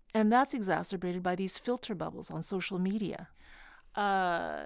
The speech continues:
fake news is something that we've been struggling with, and it poses an especial threat to the democratic process.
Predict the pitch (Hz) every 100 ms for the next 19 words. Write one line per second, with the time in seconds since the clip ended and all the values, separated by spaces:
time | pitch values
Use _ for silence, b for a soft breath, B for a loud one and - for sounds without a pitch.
0 | - - 226 226 220 196 214 240 175 196
1 | 190 180 190 185 185 170 165 180 175 175
2 | 165 165 - 220 233 202 170 156 165 -
3 | - 190 180 185 - - - 220 226 202
4 | 190 185 180 185 185 - 254 262 214 -
5 | 165 - - 170 160 147 - 156 156 -
6 | 156 156 185 190 -